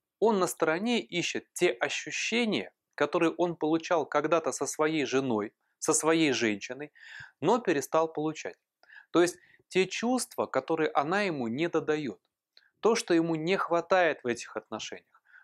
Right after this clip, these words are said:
То есть он, по сути, как бы ищет не другую женщину, а он ищет как бы свою же жену, но в других женщинах. Поэтому позиция любовницы, она крайне невыгодная позиция. Почему? Потому что женщина,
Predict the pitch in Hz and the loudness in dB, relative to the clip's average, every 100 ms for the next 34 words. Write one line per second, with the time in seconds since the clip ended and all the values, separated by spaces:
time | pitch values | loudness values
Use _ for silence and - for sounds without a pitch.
0 | _ 160 160 - 247 269 - 175 - 240 | _ 0 0 2 2 4 2 0 0 -2
1 | - 185 160 165 196 202 185 - 151 143 | 0 0 0 -2 0 -4 -4 -4 -2 0
2 | 170 220 220 143 123 101 - - - - | 0 0 0 2 2 0 -6 -18 -20 -20
3 | - - 123 196 226 202 196 196 170 175 | -8 0 2 4 2 0 0 0 2 -2
4 | - 156 180 202 160 135 117 127 139 196 | 0 0 0 0 0 0 2 0 2 0
5 | 254 - _ - 127 208 170 143 165 147 | 0 -4 _ -4 2 2 4 2 0 -2
6 | 110 92 - - _ _ _ _ - - | -2 -4 -12 -18 _ _ _ _ -20 -20
7 | - - 233 214 180 170 165 214 - 175 | -2 2 4 2 0 2 2 0 0 0
8 | 180 254 226 190 - 143 143 180 196 180 | 2 0 0 -2 -2 0 0 2 4 2
9 | - 175 170 165 175 175 117 98 95 107 | 2 0 2 0 0 0 0 -4 -10 -6
10 | 104 98 - - 131 - 170 98 _ _ | -4 -6 -6 -6 -4 -2 -4 -4 _ _
11 | _ - - - - - - 254 - 202 | _ -20 -18 -18 -20 -2 2 2 4 2
12 | 160 135 139 160 165 | 4 2 0 -4 -6